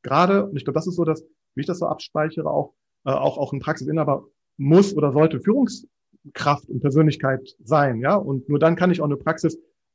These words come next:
genauso wie du jetzt, sag ich mal, auch dann eben so etwas entstehen lassen. Ja, klar, irgendwie mehr, mehr Patienten, bessere Zahlen kriegt man irgendwie halt hin. Da gibt's Methoden. Aber ich finde, so diese,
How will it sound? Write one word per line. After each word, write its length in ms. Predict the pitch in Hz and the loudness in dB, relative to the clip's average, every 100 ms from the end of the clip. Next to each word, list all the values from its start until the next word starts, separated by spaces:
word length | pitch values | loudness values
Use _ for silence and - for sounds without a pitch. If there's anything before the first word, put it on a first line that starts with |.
| _ _ _ | _ _ _
genauso 480 | - 151 156 160 160 | -2 4 6 6 4
wie 80 | 151 | 2
du 120 | 139 | 2
jetzt, 200 | 160 160 | 2 2
sag 120 | 147 | -2
ich 100 | 147 | -4
mal, 120 | 147 139 | -4 -2
auch 140 | 139 | -2
dann 180 | 143 139 | -2 -2
eben 380 | 147 143 147 - | -2 -2 -4 -6
so 180 | 147 139 | -6 -6
etwas 200 | 143 - | -6 -10
entstehen 400 | 120 - 190 139 | -12 2 4 4
lassen. 200 | 110 131 | -2 -6
Ja, 100 | 143 | -2
klar, 260 | - - _ _ _ | 0 -2 _ _ _
irgendwie 240 | 147 139 | -2 0
mehr, 320 | 139 139 123 113 _ _ | 0 0 0 -4 _ _
mehr 120 | 135 | -6
Patienten, 640 | 143 131 - 170 180 175 156 | -6 -6 -2 0 0 -4 -4
bessere 300 | 147 139 127 | -6 -8 -8
Zahlen 260 | 151 160 | -4 -4
kriegt 240 | - 196 190 | -4 -8 0
man 180 | 175 165 | 0 4
irgendwie 460 | 180 190 180 160 | 6 6 6 2
halt 140 | 131 123 | 0 0
hin. 180 | 175 | 0
Da 120 | 127 117 | 0 -2
gibt's 180 | 180 | -6
Methoden. 420 | 143 131 160 160 120 | -6 -4 0 0 -2
Aber 200 | 117 123 | -4 -4
ich 100 | 123 | -2
finde, 200 | 156 156 _ _ | -6 -6 _ _
so 80 | - | -6
diese, 340 | 131 143 135 | -4 0 0